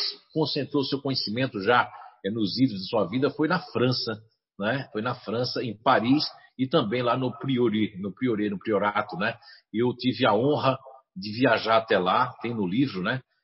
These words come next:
Eu não, não, não recordo muito bem, mas agora está chegando uma recordação de que eu estive lá, e não sei como,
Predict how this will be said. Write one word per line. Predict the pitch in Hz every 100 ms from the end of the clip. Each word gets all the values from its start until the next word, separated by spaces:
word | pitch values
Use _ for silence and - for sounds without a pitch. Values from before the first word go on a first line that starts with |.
| _ 92
Eu | 98
não, | 104 104
não, | 107 107
não | 104
recordo | 107 104 110 107 101
muito | 110 107 90
bem, | 101 120
mas | 110
agora | 101 101 104
está | 104
chegando | - 90 101
uma | 95
recordação | 92 - 95 87 - 107 120 _ _ _ 95
de | 92
que | - 110
eu |
estive | 107 - 110 92 85
lá, | 90 107 143 - - - _ _ _ _ _ _ _ -
e | 110
não | 107
sei | - 117
como, | - 98 107 120 120